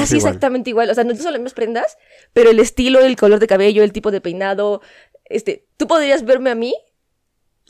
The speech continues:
Speaker 2: Y
Speaker 1: en,
Speaker 2: verías otras cien
Speaker 1: en otras cien
Speaker 2: personas.
Speaker 1: personas diferentes.
Speaker 2: Guau.
Speaker 1: Y te podrías ver a ti en otras cien personas diferentes.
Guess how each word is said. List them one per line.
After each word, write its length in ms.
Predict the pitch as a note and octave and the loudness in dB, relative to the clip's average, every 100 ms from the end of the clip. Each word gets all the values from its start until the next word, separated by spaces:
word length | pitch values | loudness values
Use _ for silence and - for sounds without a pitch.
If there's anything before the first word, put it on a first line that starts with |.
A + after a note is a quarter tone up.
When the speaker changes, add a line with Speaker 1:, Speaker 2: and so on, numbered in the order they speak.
| _ _ - | _ _ -2
Speaker 2:
Y 60 | |
Speaker 1:
en, 40 | - | 0
Speaker 2:
verías 240 | C#3 C3+ | 0 -2
otras 220 | C#3 C#3 | -2 -2
cien 180 | - A#3+ | 0 -2
Speaker 1:
en 60 | A3+ | 0
otras 260 | A#3 C4 | 0 -2
cien 100 | A#3+ C#4+ | 0 -2
Speaker 2:
personas. 80 | |
Speaker 1:
personas 300 | C4 C4+ A#3+ A#3+ | -2 -2 -2 -4
diferentes. 360 | A3 F#3 F3+ | -4 -6 -4
Speaker 2:
Guau. 260 | G2+ G2 F#2+ _ _ _ _ _ - | -6 -6 -12 _ _ _ _ _ -10
Speaker 1:
Y 80 | |
te 100 | - | -4
podrías 320 | A3 A#3 B3 B3+ | 2 4 4 2
ver 120 | C#4+ | 0
a 40 | |
ti 240 | - A#3+ C4 | -2 -2 0
en 100 | B3 | 2
otras 200 | A#3 A3+ | 0 -2
cien 200 | B3+ A#3 | -4 -6
personas 280 | A#3 A3+ A3+ | -6 -6 -6
diferentes. 540 | A3 F#3+ F#3+ F3 - | -6 -6 -8 -10 -12